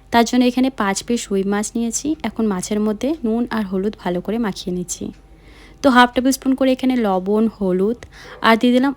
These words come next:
অল্প একটু লঙ্কার গুঁড়ো। এতে কিন্তু খুব সুন্দর কালার আসে। তো সব কিছু ভালো করে একবার মাছের গায়ে এভাবে মাখিয়ে আমি রেখে দেবো মোটামুটি দশ মিনিটের জন্য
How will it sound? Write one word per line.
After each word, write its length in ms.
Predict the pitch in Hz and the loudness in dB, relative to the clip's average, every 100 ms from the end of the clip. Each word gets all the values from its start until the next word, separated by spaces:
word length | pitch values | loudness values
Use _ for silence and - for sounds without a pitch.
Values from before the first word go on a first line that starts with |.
| 208 | -2
অল্প 140 | 190 202 | -2 -4
একটু 140 | 208 262 | -2 0
লঙ্কার 340 | 220 175 180 175 170 | 0 0 0 -2 -2
গুঁড়ো। 200 | 170 175 - - - - - 220 | -4 -6 -14 -20 -20 -20 -8 -2
এতে 100 | 233 | 0
কিন্তু 160 | 247 262 262 | 0 0 0
খুব 100 | 247 - | -2 -2
সুন্দর 260 | 220 220 247 | 0 2 2
কালার 240 | 202 185 175 170 | 2 0 0 -2
আসে। 180 | - 196 - - - - | -8 -14 -16 -20 -20 -4
তো 60 | 240 233 | -2 0
সব 120 | 240 - | 0 0
কিছু 160 | 247 269 214 | -4 -2 -4
ভালো 220 | 196 202 220 - | -4 -2 -2 -2
করে 160 | 220 214 | -2 -2
একবার 200 | 208 233 254 | -2 -2 -2
মাছের 240 | 185 202 202 | -2 -4 -4
গায়ে 140 | 202 196 | -4 -4
এভাবে 200 | 185 214 185 | -4 -4 -4
মাখিয়ে 340 | 170 - 208 208 | -6 -6 -4 -2
আমি 100 | 208 | -2
রেখে 180 | 185 - 196 | -2 -4 -4
দেবো 120 | 240 233 | -2 -2
মোটামুটি 420 | 196 185 185 262 - - - - | -2 -4 -4 -6 -6 -12 -8 0
দশ 140 | 208 - | 2 2
মিনিটের 280 | 220 208 214 | 0 0 -2
জন্য 140 | 214 | -2